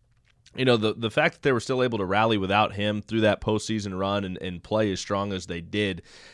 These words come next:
it was a lot of fun, and that was a fun group to be around, too. So it wa-, it was tough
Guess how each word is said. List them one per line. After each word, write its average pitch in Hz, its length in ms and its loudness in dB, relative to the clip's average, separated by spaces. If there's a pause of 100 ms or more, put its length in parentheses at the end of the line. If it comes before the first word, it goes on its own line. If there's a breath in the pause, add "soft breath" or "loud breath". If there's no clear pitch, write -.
(100)
it 127 100 2
was 123 120 2
a 117 60 -2
lot 127 160 4
of - 80 -2
fun, 120 320 4
and 101 80 2
that 110 140 4
was 95 120 -4
a 87 60 -10
fun 104 240 -2
group 95 200 -4
to - 80 -18
be 92 120 -4
around, 80 360 -4
too. 85 220 -2
So 127 140 0
it 208 160 6
wa-, 135 180 6
it 156 140 4
was 113 340 -4 (100)
tough - 480 2